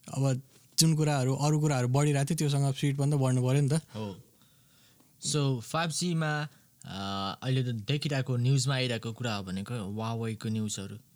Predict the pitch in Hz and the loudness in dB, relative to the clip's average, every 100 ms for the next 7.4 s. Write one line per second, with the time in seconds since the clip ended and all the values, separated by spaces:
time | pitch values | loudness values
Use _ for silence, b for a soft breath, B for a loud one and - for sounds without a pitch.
0 | _ _ 131 120 123 127 127 123 123 117 | _ _ -4 -2 0 0 2 0 0 -2
1 | 117 - - 123 113 120 104 107 107 104 | -4 -10 -2 0 2 0 -4 -6 -8 -8
2 | 107 110 110 123 - - _ - 131 127 | -8 -10 -12 -14 -18 -20 _ -6 -2 0
3 | 127 123 123 123 127 139 147 151 147 147 | 0 0 -2 -2 0 2 2 2 2 2
4 | 151 - - - - 139 139 139 131 143 | 2 2 2 0 -2 -2 0 0 0 -2
5 | 135 - 147 139 143 131 b b b b | -2 0 0 0 -4 -10 b b b b
6 | b _ - 139 131 127 143 127 175 - | b _ -2 0 2 2 2 0 -2 -6
7 | _ 127 110 | _ -8 -6